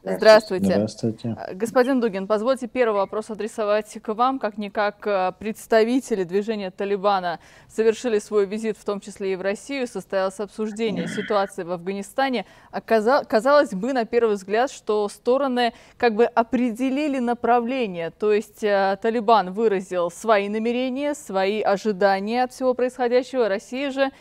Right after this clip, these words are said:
Speaker 1: также озвучила и свою обеспокоенность, и то,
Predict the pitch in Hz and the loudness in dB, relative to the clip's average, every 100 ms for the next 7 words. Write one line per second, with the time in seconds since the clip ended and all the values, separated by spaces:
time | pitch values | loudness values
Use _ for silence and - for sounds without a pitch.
0 | - - _ 226 233 240 269 - 202 202 | -20 -20 _ 4 4 4 0 2 -2 -2
1 | 214 233 269 247 233 214 214 - 214 214 | -6 -6 -2 0 0 -2 -8 -8 -2 0
2 | 208 - 185 - 220 220 320 285 285 - | 0 -4 -6 -4 -4 0 -2 0 -6 -6
3 | 254 247 _ 247 269 320 | -8 -8 _ -2 -2 -2